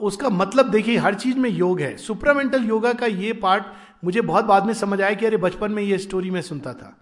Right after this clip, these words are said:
स्टोरी क्या सुनता था कि एक गांव से हाथी गुजर गया, उस गांव के लोगों ने हाथी कभी देखा नहीं था, तो सुबह उठ के सब एनालाइज कर रहे थे कि ये क्या गुजरा, कौन सा जानवर गुजरा, ऐसा तो कोई जानवर होता नहीं है,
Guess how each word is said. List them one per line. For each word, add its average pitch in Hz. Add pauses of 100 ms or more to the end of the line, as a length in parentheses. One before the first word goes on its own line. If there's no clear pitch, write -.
(360)
स्टोरी 220
क्या 226
सुनता 170
था 175
कि 233
एक 180
गांव 165
से 156 (1000)
हाथी 160 (280)
गुजर 135
गया, -
उस 117
गांव 190
के 202
लोगों 160
ने 185
हाथी 139
कभी 165
देखा 131
नहीं 107
था, - (1040)
तो 175
सुबह 190
उठ 208
के 214
सब 202
एनालाइज 175
कर 156
रहे 170
थे 196
कि 220
ये 240
क्या 220
गुजरा, 147
कौन 180
सा 185
जानवर 147
गुजरा, 143
ऐसा 170
तो 170
कोई 190
जानवर 151
होता 139
नहीं 220
है, 101